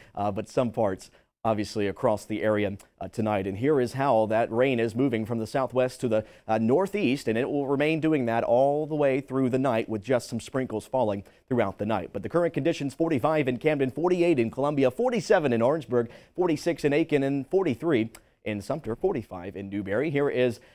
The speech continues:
our WeatherBug Network exclusive here to watch Fox. Forty-seven in Batesburg, forty-six in Pillion, forty-five in Ridgeway,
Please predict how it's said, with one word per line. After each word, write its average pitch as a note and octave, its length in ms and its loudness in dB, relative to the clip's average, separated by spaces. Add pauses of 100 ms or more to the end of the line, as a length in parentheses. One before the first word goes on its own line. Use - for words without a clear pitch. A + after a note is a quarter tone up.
(160)
our A2+ 300 0
WeatherBug C3 600 0
Network D#3 500 0
exclusive F#3+ 540 -4
here D3+ 160 4
to C3+ 60 2
watch C3+ 260 2
Fox. E3+ 240 -2
Forty-seven E3+ 540 2
in D3 100 -2
Batesburg, D3 480 -2
forty-six D3+ 500 -2
in A2+ 120 -2
Pillion, E3 480 2
forty-five A2+ 920 -2
in A#2 140 2
Ridgeway, B2 540 2